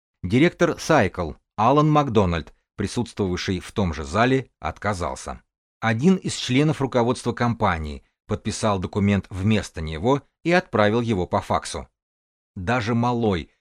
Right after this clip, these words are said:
потребовавший данные, наверняка почувствовал себя неловко, принимая это решение, но в то же время знал – что находится под защитой главного инструмента наса —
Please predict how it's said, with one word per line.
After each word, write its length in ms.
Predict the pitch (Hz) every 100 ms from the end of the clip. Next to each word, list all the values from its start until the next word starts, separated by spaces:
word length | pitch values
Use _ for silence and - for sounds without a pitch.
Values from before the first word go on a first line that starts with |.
| _
потребовавший 800 | 98 92 107 104 101 92 - 95 85
данные, 560 | 92 107 82 76 69
наверняка 520 | 82 87 87 92 110
почувствовал 640 | 107 101 - 113 - 107 101
себя 280 | - 98 110
неловко, 560 | 117 135 127 - 87 - _ _
принимая 500 | 101 104 104 95 90
это 120 | 95
решение, 540 | 92 - 92 80 71 - _ _
но 120 | 92 95
в 80 |
то 140 | - 104
же 120 | 98
время 280 | 95 98 104
знал – 420 | 92 98 73 - _ -
что 220 | - 104
находится 540 | 87 - 120 127 -
под 200 | - 139
защитой 440 | 135 143 120 - 117
главного 460 | 101 101 107 113
инструмента 720 | 113 117 104 107 98 92 85 98
наса — 480 | 90 67 78 65